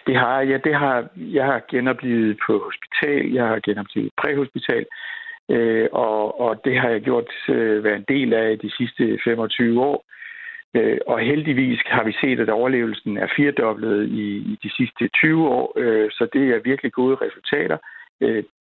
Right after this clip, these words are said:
jeg har været ude for patienter, hvor man siger, "Det her tror jeg ikke bliver noget godt, men vi giver det en chance."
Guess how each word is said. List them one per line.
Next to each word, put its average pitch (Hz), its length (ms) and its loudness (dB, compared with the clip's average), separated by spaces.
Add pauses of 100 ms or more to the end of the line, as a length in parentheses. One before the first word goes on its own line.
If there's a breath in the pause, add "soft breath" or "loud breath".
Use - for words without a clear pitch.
(100)
jeg 147 100 0
har 143 140 0
været 127 160 0
ude 127 320 2
for 123 180 0
patienter, 123 420 -2
hvor 110 160 0
man 110 180 -2 (160)
siger, 117 260 2 (320)
"Det 120 120 2
her 123 200 2
tror 120 340 -2
jeg 110 180 2
ikke 117 280 0
bliver 117 340 0
noget 113 300 2
godt, 147 220 0 (240)
men 120 380 0
vi 127 80 0
giver 113 240 2
det 110 100 0
en 104 160 -8
chance." - 340 -6